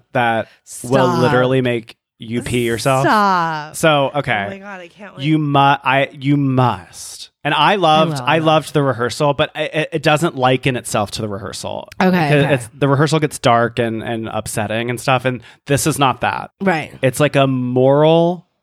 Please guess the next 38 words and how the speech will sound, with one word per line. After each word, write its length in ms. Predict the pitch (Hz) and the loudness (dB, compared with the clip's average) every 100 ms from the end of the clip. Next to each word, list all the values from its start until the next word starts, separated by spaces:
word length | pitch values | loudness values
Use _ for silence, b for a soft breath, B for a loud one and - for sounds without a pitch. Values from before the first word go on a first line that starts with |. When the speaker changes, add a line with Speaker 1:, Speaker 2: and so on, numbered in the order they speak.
| - | -2
Speaker 1:
obstacle 600 | 117 117 - 113 104 101 | 0 -2 -8 -8 -8 -8
course. 580 | - 50 - - - - _ _ | -10 -10 -12 -14 -16 -18 _ _
All 200 | 131 139 | 2 4
of 100 | 151 | 2
these 180 | 151 127 | 0 2
wacky 440 | 127 123 120 135 | 2 0 0 -2
things 220 | 123 123 | -2 -4
happen, 600 | 107 120 117 117 110 110 - | -4 -2 -2 -2 -4 -4 -6
and 120 | 123 | -6
it's 160 | 113 | -4
like, 200 | 120 117 _ | -6 -8 _
will 380 | 131 135 139 143 | -2 2 4 4
Ronald 400 | 127 120 127 120 | 2 2 0 -2
be 160 | 123 120 | -2 -4
a 20 | |
hero 520 | 110 107 104 110 117 | -4 -8 -2 0 2
in 80 | 123 | 0
the 60 | 120 | -4
situation? 840 | 127 - 131 123 - 135 135 139 - B B B - | -6 -2 0 0 0 0 -2 -4 -10 B B B 0
And, 180 | 151 147 | 2 2
Speaker 2:
Well, 160 | 233 233 | 2 4
Speaker 1:
and 80 | 175 | 4
Speaker 2:
it's 40 | 147 | 2
Speaker 1:
I 40 | |
Speaker 2:
like 100 | 247 | 2
also 340 | 180 214 233 | 2 2 2
that 220 | 220 202 165 | 0 0 0
show 260 | - 196 | 2 2
that 140 | 185 175 | 2 -2
I 140 | 165 | -2
find 300 | 170 180 165 | 0 0 0
really 200 | 160 151 | 0 -2
satisfying 680 | 156 160 147 143 147 143 139 | -2 -4 -4 -6 -10 -10 -10
where 140 | 143 139 | -12 -12
they 100 | 131 | -10
have 240 | 151 143 | -10 -10
the, 80 | 156 | -10
like, 240 | 139 143 | -8 -10